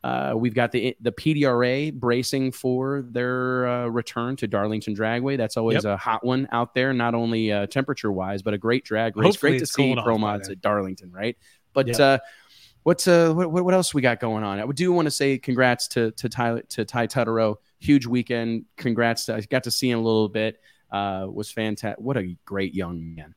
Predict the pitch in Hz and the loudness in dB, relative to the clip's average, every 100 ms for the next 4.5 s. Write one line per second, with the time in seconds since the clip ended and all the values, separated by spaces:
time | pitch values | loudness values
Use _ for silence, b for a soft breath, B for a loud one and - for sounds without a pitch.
0 | - 107 104 101 104 - 117 117 123 143 | -4 -2 0 0 0 -2 -4 0 0 2
1 | 147 107 113 107 120 104 98 95 98 98 | 2 2 0 0 -2 -2 -4 -4 -2 0
2 | 98 - - 117 113 107 - 113 107 110 | -2 -8 -4 0 0 0 -4 -2 0 -2
3 | 107 - 117 - 110 104 107 95 90 120 | -2 -2 -2 -2 -4 -4 -4 -6 -4 0
4 | 113 - 113 110 101 | -2 -2 -4 -2 -4